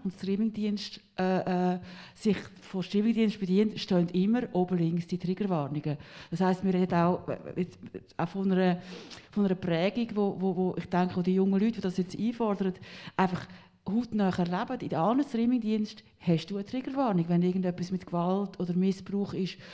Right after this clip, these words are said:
Und jetzt kommt die Forderung natürlich auch aufs Kino zu oder auf die Kinoprogrammation zu, weil, wo das noch nie gekannt hat.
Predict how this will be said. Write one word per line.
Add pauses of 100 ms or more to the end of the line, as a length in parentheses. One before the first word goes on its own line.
(320)
Und
jetzt
kommt
die
Forderung
natürlich
auch
aufs
Kino
zu
oder
auf
die
Kinoprogrammation
zu, (480)
weil,
wo
das
noch
nie
gekannt
hat.